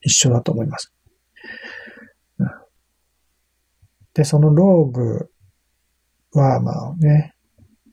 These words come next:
で、やりたいし、<laughs> その後でやっぱり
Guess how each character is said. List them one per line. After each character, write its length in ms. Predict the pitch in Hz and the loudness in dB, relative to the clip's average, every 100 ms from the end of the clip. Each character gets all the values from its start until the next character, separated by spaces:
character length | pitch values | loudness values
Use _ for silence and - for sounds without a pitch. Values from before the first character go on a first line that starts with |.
| _ - | _ -6
で、 280 | 147 123 113 | -2 -2 0
や 100 | 120 | 0
り 80 | 131 | 2
た 160 | 156 | 2
い 80 | 147 | 0
し、 480 | - 156 131 113 143 _ | 2 0 0 -4 -14 _
<laughs> 1000 | - - - _ _ - - - - - | -12 -12 -14 _ _ -20 -18 -16 -18 -10
そ 120 | - | 0
の 140 | 170 180 | 2 4
後 220 | 208 156 | 2 2
で 200 | 156 143 | 2 2
や 80 | 131 | -2
っ 60 | |
ぱ 80 | 175 | 0
り 180 | 143 123 | -2 -2